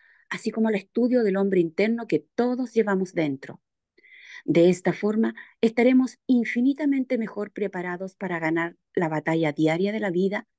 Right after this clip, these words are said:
y también nos estamos capacitando mejor para conducir la nave de nuestro destino por nuevas rutas de nuevos elementos cuando hayamos realizado el máximo en nuestras vidas presentes. Comillas,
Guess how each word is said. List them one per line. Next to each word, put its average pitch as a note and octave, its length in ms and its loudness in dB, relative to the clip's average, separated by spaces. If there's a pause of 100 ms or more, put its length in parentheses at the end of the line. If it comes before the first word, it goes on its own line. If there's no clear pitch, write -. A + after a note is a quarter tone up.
(320)
y A3 140 -2
también A#3 360 2
nos C4 160 -2
estamos A3 400 -4
capacitando F3+ 680 0
mejor F#3+ 400 -2 (320)
para F#3+ 180 2
conducir F#3 540 0
la F#3 140 0
nave F3+ 280 -2
de F3+ 100 -2
nuestro E3 300 -6
destino G3 560 -6 (460)
por F3+ 160 0
nuevas A3 400 2
rutas A#3+ 640 -2
de E3 120 0
nuevos G3+ 440 2
elementos F3+ 600 -2 (380)
cuando D#3+ 260 0
hayamos F3 320 2
realizado F3+ 760 -4
el F3 240 4
máximo G#3+ 640 -4
en F3+ 120 0
nuestras D#3+ 280 -8
vidas E3 240 -4
presentes. - 720 -8 (1000)
Comillas, G3 680 2